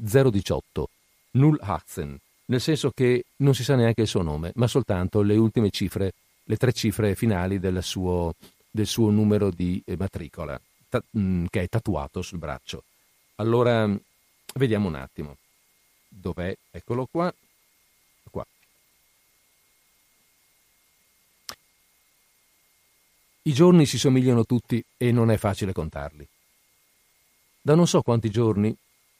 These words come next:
facciamo la spola a coppie, dalla ferrovia al magazzino. Un centinaio di metri di suolo in disgelo.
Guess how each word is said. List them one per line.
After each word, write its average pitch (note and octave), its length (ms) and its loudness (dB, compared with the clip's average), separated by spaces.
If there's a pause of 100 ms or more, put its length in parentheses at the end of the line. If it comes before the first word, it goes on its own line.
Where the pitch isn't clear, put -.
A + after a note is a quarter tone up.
(160)
facciamo D#3+ 320 2
la C#3 80 2
spola G2 500 0 (100)
a - 80 -10
coppie, G2+ 440 -4 (640)
dalla B2+ 260 0
ferrovia D3 640 2
al A#2+ 140 0
magazzino. E2+ 640 -2 (920)
Un A#2 240 2
centinaio C#3 500 4
di G#2+ 120 2
metri A2+ 340 2
di F2+ 100 -4
suolo G2+ 380 0
in F2 120 0
disgelo. D2+ 640 -8